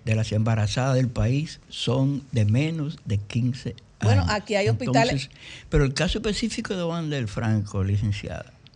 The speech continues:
Speaker 1: es un poquito más allá de lo que lo vemos, porque la chica, según el expertise que le hicieron,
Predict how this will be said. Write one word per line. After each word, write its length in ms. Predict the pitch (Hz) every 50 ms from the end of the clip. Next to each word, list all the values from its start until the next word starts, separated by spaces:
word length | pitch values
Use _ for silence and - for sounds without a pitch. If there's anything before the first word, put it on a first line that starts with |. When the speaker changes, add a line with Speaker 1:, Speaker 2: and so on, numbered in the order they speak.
| - - - - - - - - -
Speaker 1:
es 40 | -
un 140 | 139 147 160
poquito 400 | 196 170 - - 170 - 151 139
más 220 | 143 151 147 -
allá 220 | 131 107 113 123 139
de 80 | 127
lo 120 | 117 120 117
que 120 | - 113
lo 180 | 104 101 87 90
vemos, 340 | 110 123 113 - - - - -
porque 560 | - 110 104 - - - 98 90 82 78 - - - - - - - - - - - - - - - -
la 140 | 123 123 120
chica, 480 | 120 - 202 185 - - - 123 123 - - - - - - - - - - _ - - - - -
según 480 | - - - - 113 120 120 131 165 185
el 80 | 185 180
expertise 920 | 175 175 175 - 143 123 120 117 - - - 175 185 185 156 131 - - - - - - -
que 140 | - 123 123
le 80 | 120
hicieron, 560 | 117 117 - - 113 104 98 92 92 95 98